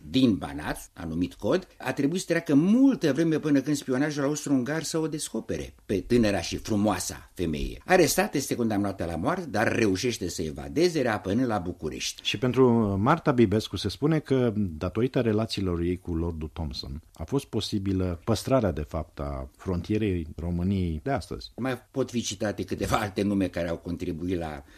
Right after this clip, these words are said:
Speaker 1: salvgardarea, să zicem așa, a acestei granice. În ceea ce privește pe Marta, sigur, ea aparținea unei alte pături sociale ca Maria Bălan sau altele. Se pare că acțiunile informative au început chiar înainte,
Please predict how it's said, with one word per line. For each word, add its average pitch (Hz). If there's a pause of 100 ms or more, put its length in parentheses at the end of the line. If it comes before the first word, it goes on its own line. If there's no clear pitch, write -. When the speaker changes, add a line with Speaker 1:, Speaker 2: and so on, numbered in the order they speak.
(140)
Speaker 1:
salvgardarea, 101
să -
zicem 85
așa, 80
a 78
acestei 76
granice. 67 (180)
În 113
ceea 214
ce 208
privește 170
pe 143
Marta, 120
sigur, 151
ea 113
aparținea 95
unei 139
alte 120
pături 87
sociale 78
ca 76
Maria 78
Bălan 71
sau 76
altele. 82 (100)
Se -
pare 240
că 190 (480)
acțiunile 180
informative 165
au 170
început 151
chiar 165
înainte, 143